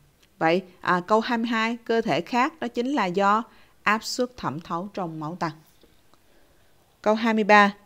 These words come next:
một bệnh nhân bị ngộ độc thức ăn dẫn tới nôn nhiều, liên tục nôn thì sẽ giảm huyết áp bởi vì sao?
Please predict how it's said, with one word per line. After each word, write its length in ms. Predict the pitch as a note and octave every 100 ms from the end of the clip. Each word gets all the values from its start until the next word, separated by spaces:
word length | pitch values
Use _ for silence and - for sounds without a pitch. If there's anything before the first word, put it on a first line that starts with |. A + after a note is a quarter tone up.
| _ _ _ _
một 200 | - -
bệnh 180 | F#3 F#3
nhân 240 | A#3+ A#3+
bị 100 | G3+
ngộ 180 | E3+ F3
độc 220 | E3+ D#3+
thức 100 | -
ăn 260 | - A#3 A3
dẫn 160 | E3 F3
tới 140 | A#3
nôn 240 | B3+ A#3
nhiều, 360 | G#3+ G3 E3+ D3 - _ _ - -
liên 300 | G#3 B3 A3
tục 220 | E3 -
nôn 320 | F#3 G3+ F#3+ F#3
thì 180 | G3+ D#3+
sẽ 220 | D#3 D#3
giảm 240 | F3 B2+
huyết 200 | F3+ A3+
áp 220 | - G3+ -
bởi 140 | D3
vì 140 | D#3+ E3
sao? 220 | - D#3